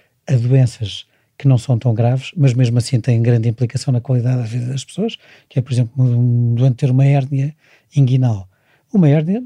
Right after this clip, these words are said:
não é uma patologia grave, mas pode dar complicações e pode dar alguma limitação funcional e alguma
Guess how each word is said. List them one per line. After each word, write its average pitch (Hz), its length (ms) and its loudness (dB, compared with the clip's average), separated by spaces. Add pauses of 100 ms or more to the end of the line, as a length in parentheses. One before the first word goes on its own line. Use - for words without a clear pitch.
não 196 160 2
é 196 60 2
uma 196 140 0
patologia 170 440 -2
grave, 180 360 -2
mas 151 160 0
pode 117 260 -2
dar 123 120 -2
complicações 151 720 -6 (600)
e 233 80 -2
pode 143 300 0
dar 127 120 4
alguma 127 300 4
limitação 127 580 0
funcional 147 600 -2
e 131 60 0
alguma 120 520 0